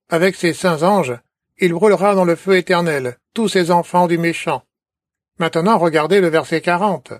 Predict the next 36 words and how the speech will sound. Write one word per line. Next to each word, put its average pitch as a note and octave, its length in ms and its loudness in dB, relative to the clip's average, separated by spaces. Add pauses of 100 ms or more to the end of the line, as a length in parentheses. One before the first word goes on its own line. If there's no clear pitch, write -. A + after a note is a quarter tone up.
(240)
Il F3+ 140 2
nous E3+ 100 2
montre F#3 380 2
que F3 100 -2
l'ivraie E3+ 400 0
sera E3 280 2
arrachée D#3+ 460 -2
pour E3 220 -2
être F#3 220 -4
brûlée. F3 420 -2 (400)
Voilà D#3 240 0
l'image. F#3+ 500 0 (540)
Et E3+ 80 -2
le F#3 80 2
verset F3+ 340 0
quarante E3+ 360 0
et E3 80 0
un F#3 100 2
l'explique. F#3+ 560 -4 (640)
Le D#3+ 140 0
Fils G3+ 260 -2
de E3 80 2
l'homme F#3 260 2
enverra D#3+ 380 0
ses D#3+ 220 -2
anges, F3+ 320 -2 (500)
qui F3 140 -2
arracheront E3+ 500 0
de F#3+ 120 2
son G#3 200 0
royaume. G3+ 520 -2 (480)
Et D#3+ 100 -2
là, D#3+ 260 0 (340)
le E3 140 2
terme G#3 280 0
royaume E3 600 0